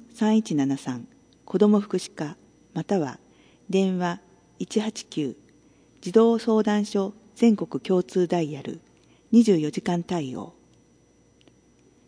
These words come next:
障害者虐待、電話四八五五九八零、障害福祉課。高齢者虐待、電話四四四三一四一、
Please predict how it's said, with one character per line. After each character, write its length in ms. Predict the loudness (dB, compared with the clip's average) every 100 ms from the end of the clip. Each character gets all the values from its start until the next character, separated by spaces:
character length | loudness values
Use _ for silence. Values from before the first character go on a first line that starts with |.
| _ _ -6
障 260 | 4 4
害 160 | 6 2
者 200 | 0 -4
虐 200 | -4 -6 -6 -14
待、 220 | -16 -18 _ _ _ _ 2
電 240 | 4 4
話 240 | 0 -4 -8 -16 2
四 200 | 4 6
八 280 | 4 -2 -4
五 220 | -6 -8 -8 2
五 180 | 4
九 220 | 4 2 0
八 280 | -4 -8
零、 220 | -8 -8 -12 _ _ _ _ _ _
障 280 | 0 2 4
害 160 | 2 -2
福 160 | -6
祉 160 | -12 -12
課。 180 | -14 -14 _ _ _ _ _ _ _ _ _ _ _ _ -2
高 260 | 4 6
齢 180 | 6 4
者 160 | 0 -4
虐 200 | -2 -6 -8
待、 200 | -16 -16 _ _ _ _ _ 0
電 240 | 2 2
話 220 | -2 -4 -12 -20 _
四 240 | 4 6 8
四 240 | 6 4
四 240 | 0 -4 -6 -14 -8
三 300 | 0 4 4
一 220 | 2 0
四 180 | 0 0
一、 340 | -4 -14